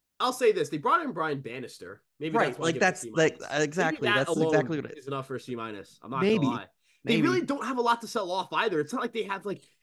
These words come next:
Speaker 2: Right,
Speaker 1: God,
Speaker 2: unless
Speaker 1: their
Speaker 2: they're
Speaker 1: team
Speaker 2: trading
Speaker 1: sucks.
Speaker 2: Cesar Robert, like
Speaker 1: Yeah, like, their team is awful.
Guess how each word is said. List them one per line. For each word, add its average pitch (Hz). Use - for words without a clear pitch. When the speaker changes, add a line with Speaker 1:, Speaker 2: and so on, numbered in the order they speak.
Speaker 2:
Right, 208
Speaker 1:
God, 156
Speaker 2:
unless 160
Speaker 1:
their 240
Speaker 2:
they're 202
Speaker 1:
team 233
Speaker 2:
trading 170
Speaker 1:
sucks. -
Speaker 2:
Cesar 165
Robert, 120
like 117
Speaker 1:
Yeah, 214
like, 151
their 247
team 214
is 127
awful. 170